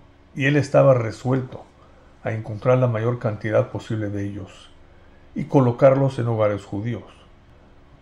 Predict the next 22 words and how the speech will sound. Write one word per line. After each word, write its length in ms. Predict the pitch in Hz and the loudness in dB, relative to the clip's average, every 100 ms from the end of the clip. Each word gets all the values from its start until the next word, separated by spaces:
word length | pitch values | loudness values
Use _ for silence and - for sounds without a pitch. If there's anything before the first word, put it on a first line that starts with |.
| - | -2
Cuando 280 | 135 143 143 | 2 2 2
se 120 | 151 | 0
encontró 400 | 139 147 147 196 | -2 -2 -2 -2
con 160 | 175 156 | -2 -4
un 140 | 170 | -2
monasterio 560 | 143 131 123 - 139 135 | -2 0 -2 0 0 0
en 80 | |
particular, 720 | 120 104 107 98 110 127 127 - - - - | -2 -6 -8 -8 0 2 2 -2 -16 -20 -14
el 120 | 135 | -10
sacerdote 640 | - 127 - 135 156 160 143 | -4 -2 0 2 2 2 0
le 100 | 131 | 0
dijo 340 | 139 143 131 - - - - | -2 -4 -6 -10 -20 -20 -10
que 120 | 131 | -4
no 120 | 127 | -2
encontraría 760 | 151 139 139 123 131 123 139 139 | -2 -4 -6 -4 -2 0 0 0
ningún 360 | 131 123 139 | -2 -2 -4
judío 340 | 135 123 127 127 | -4 -2 0 0
ahí, 240 | 135 139 - - - _ _ - - - - - - - | 0 -2 -6 -20 -20 _ _ -20 -20 -20 -20 -20 -20 -10
y 100 | 139 | -6
si 180 | 123 135 | -4 -2
lo 140 | 127 | 2
hubiera, 540 | 120 120 131 151 175 | 2 2 4 4 4